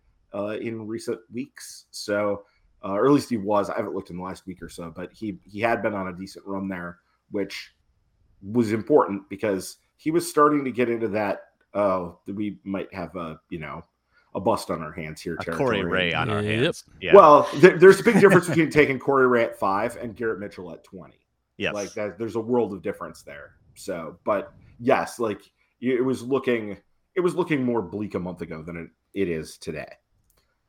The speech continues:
Speaker 2: All right. Next one comes from Stephen Path.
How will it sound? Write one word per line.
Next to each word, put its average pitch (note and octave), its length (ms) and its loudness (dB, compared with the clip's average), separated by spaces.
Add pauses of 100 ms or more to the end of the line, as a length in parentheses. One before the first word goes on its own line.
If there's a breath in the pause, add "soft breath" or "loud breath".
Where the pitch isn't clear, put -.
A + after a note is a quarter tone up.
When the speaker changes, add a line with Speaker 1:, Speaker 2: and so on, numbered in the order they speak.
(960 soft breath)
Speaker 2:
All A#2 140 2
right. E2 180 0 (180)
Next G#2+ 340 -2
one A#2 200 0
comes G2+ 200 -4
from F2+ 160 -12
Stephen E2 360 -6
Path. A#2+ 500 2